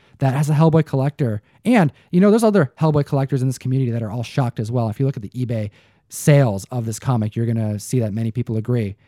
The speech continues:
He found something pretty cool. He discovered in X-Men issue number fourteen, there's a poster of a Hellboy sketch on the kid's wall. Big deal.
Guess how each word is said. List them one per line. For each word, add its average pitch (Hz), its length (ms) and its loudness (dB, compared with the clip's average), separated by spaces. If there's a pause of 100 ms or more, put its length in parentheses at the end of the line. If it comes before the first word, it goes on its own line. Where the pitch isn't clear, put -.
(200)
He 127 60 -4
found 143 220 2
something 123 260 0
pretty 107 160 0
cool. 82 320 -8
He 139 140 0
discovered 143 440 2
in 127 240 2
X-Men 139 540 -2
issue 170 460 -2
number 139 360 0
fourteen, 123 720 -4 (540)
there's 113 180 -6
a 160 120 0
poster - 500 -6 (580)
of 131 200 -4
a 156 180 -2 (140)
Hellboy 185 340 0
sketch - 420 -10 (400)
on 147 420 2 (120)
the 156 100 -2
kid's 113 480 -4 (220)
wall. 80 460 -14 (1600)
Big 139 300 2
deal. 113 380 -6